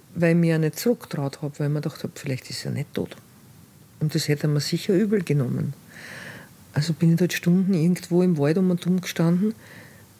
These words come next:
und wie ich dann zurückgekommen <laughs> bin, auf diese Straßen war er weg. Und dann war mir halt klar, dass er nicht tot war.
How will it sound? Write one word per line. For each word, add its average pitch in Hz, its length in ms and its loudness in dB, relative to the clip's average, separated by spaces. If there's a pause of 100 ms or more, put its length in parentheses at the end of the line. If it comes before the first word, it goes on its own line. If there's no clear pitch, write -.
(120)
und 175 180 2
wie 180 100 4
ich 175 80 2
dann 170 160 2
zurückgekommen 202 600 -2
<laughs> - 40 -8
bin, 214 120 2 (720)
auf 175 160 -6
diese 185 240 0
Straßen 170 460 0
war 208 100 2
er 214 80 0
weg. - 280 -2 (2500)
Und 165 80 -2
dann 170 220 4
war 156 100 4
mir 160 120 4
halt 175 180 2
klar, 156 360 0 (680)
dass 165 160 -2
er 165 80 4
nicht 160 440 2
tot 110 320 -4
war. 87 180 -2